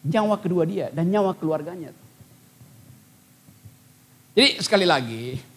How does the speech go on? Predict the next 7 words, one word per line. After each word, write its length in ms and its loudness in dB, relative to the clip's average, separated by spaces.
soal-soal 400 4
semacam 360 0
itu 200 4
membuat 360 -2
kita 160 -4
percaya 400 -2
bahwa 400 -2